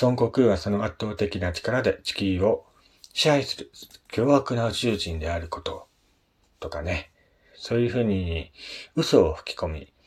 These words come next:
自らの手で正義のスーパーヒーローを作り出すことを目標にしていたヘドは、えーと、協力をしようということで、協力するんですけども。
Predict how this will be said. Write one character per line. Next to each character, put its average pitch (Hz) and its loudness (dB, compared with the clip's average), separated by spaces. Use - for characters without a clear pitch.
自 101 0
ら 78 -2
の 78 -6
手 120 -2
で 120 2
正 110 0
義 98 -2
の 85 -4
ス 110 -8
ー 107 -6
パ 127 2
ー 117 0
ヒ 143 -2
ー 120 0
ロ 101 2
ー 90 -2
を - -20
作 - -6
り 113 -4
出 131 4
す - -10
こ - -10
と 175 4
を 135 6
目 90 -2
標 98 -2
に 92 -4
し - -10
て - -4
い 85 -4
た - -14
ヘ 98 -2
ド 87 2
は、 101 0
え 85 -2
ー - -16
と、 71 -6
協 135 6
力 120 2
を 98 2
し - 0
よ 87 2
う - -16
と - -14
い - -
う - -16
こ - -10
と - -12
で、 - -16
協 80 -4
力 73 -8
す - -6
る 85 -6
ん 78 -8
で - -12
す - -20
け - -16
ど - -14
も。 95 -6